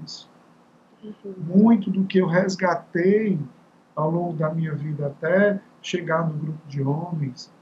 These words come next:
Speaker 1: foi ouvindo e me oportunizando ao, ao, ao, ao, à não violência através das falas das mulheres.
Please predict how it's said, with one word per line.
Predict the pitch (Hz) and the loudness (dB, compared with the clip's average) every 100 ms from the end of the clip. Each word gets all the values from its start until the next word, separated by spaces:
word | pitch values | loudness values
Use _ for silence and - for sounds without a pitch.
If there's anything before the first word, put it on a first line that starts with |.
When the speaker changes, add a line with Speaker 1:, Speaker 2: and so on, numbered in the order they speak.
| _ _ _ _ | _ _ _ _
Speaker 1:
foi | _ 180 185 202 196 - - | _ 2 6 6 4 -2 0
ouvindo | 180 190 160 - 185 233 240 160 139 - _ _ | 4 4 4 0 2 2 2 0 -4 -10 _ _
e | 180 | 4
me | 190 208 | 6 6
oportunizando | 214 - 208 - - 220 196 143 165 202 247 214 202 - _ | 4 0 -2 -2 -8 -4 -4 -4 0 0 2 0 0 -6 _
ao, | 175 185 208 202 196 _ _ _ _ _ - | -2 -2 0 -4 -6 _ _ _ _ _ -6
ao, | 170 180 180 180 - 269 - _ _ _ _ - | -4 -2 -4 -6 -10 -16 -20 _ _ _ _ -6
ao, | 165 180 - | -4 -4 -6
ao, | 180 180 190 | -4 -2 -2
à | 165 160 | -2 2
não | 196 262 | 2 2
violência | 233 202 156 151 208 247 247 151 135 _ _ _ _ - | 0 0 0 0 0 -2 -6 -14 -20 _ _ _ _ -10
através | 165 185 185 156 175 220 277 | -8 -2 -2 0 0 0 -2
das | 196 196 190 - | -2 -2 -2 -6
falas | 170 160 151 139 | -2 0 0 -4
das | 147 139 143 | -6 -6 -6
mulheres. | 139 135 131 123 - - - | -4 -4 -6 -8 -14 -20 -20